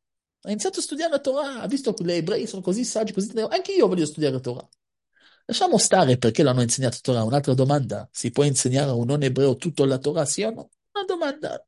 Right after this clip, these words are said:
una domanda per fare, però non è questa la lezione. L'hanno insegnato. E quando lui è arrivato a Parashat Mishpatim, e là in Parashat Mishpatim lui sente che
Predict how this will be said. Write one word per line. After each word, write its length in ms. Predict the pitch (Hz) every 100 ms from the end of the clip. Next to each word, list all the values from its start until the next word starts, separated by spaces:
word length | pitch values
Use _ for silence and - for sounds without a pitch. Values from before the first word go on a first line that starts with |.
| -
una 220 | - 330
domanda 420 | 320 294 285 269
per 180 | 262 208
fare, 380 | 247 214 175 - _ - - -
però 140 | 240
non 80 | 311
è 60 | 302
questa 260 | 311 -
la 80 | 254
lezione. 540 | 226 208 302 277 208 - _ _ -
L'hanno 200 | 302 320
insegnato. 680 | 302 - 285 285 262 - - _ _ _ - - - - - - -
E 140 | - 285
quando 280 | 339 349 381
lui 220 | 339 370
è 60 |
arrivato 420 | 320 285 269 311 262
a 40 |
Parashat 440 | 269 247 233 302
Mishpatim, 680 | 285 277 - 233 302 320 294
e 80 | 233
là 120 | 277
in 100 | 294
Parashat 400 | 277 240 233 302
Mishpatim 520 | 277 - 226 262 311
lui 200 | 269 311
sente 480 | - 294 349 330 262
che 500 | - 254 294 330 294